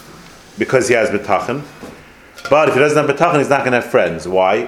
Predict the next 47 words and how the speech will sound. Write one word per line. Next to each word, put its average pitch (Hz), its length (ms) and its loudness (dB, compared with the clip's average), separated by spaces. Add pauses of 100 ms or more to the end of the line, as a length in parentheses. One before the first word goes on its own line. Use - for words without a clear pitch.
(100)
He 113 80 -4
doesn't 110 200 0
get 127 100 2
along 156 220 2
with 113 80 -2
people, 92 180 -2
'cause 95 120 -6
he's 95 60 -6
always 120 300 2
fighting. 107 480 0
He 95 60 -2
thinks 113 280 -4
the 117 100 2
other 110 140 2
guy 104 200 0
scammed 104 520 -2
him, 101 140 -2
he 98 180 -6 (320)
took 123 140 -2
away 113 180 4
his 107 280 0
good 113 200 2
thing. 101 340 -4 (840)
And 107 320 0
a 95 40 -14
person 135 340 0
with 127 120 0
B'tachon 151 360 0
will 139 80 2
have 135 220 2
much 135 280 -2
more 127 120 2
of 110 80 -2
a 113 40 -2
normal 117 300 0
life. 156 420 0 (300)
And 104 80 0
he 202 60 -2
said, 147 220 2
on 117 200 2
this 151 220 0
it 135 60 -2
says, 160 260 2
"B'tach 127 280 0
Hashem 117 260 -2
Chesed 123 600 0
Seivenu," 135 480 0